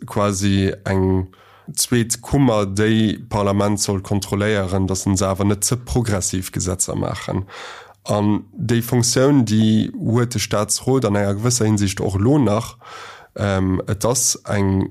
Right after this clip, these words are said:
de facto Zweitkummer, die man hun, auch wenn das nie offiziell so festgelöst gouf. Das heißt, und sech, wat,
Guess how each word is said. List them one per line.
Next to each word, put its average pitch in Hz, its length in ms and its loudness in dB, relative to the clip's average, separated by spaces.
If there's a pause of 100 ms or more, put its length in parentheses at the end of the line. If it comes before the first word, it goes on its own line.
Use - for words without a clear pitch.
(120)
de 101 260 -4
facto 104 540 -2
Zweitkummer, 135 1000 -2
die 113 220 -4
man 101 220 2
hun, 127 360 2
auch 98 200 -6
wenn 101 140 0
das 95 220 -2
nie 110 380 4
offiziell 101 800 -2 (460)
so 98 360 0
festgelöst 95 840 -4
gouf. - 360 -6 (640)
Das 107 180 -4
heißt, 120 320 0
und 104 320 0 (160)
sech, 113 580 -2
wat, 113 280 -6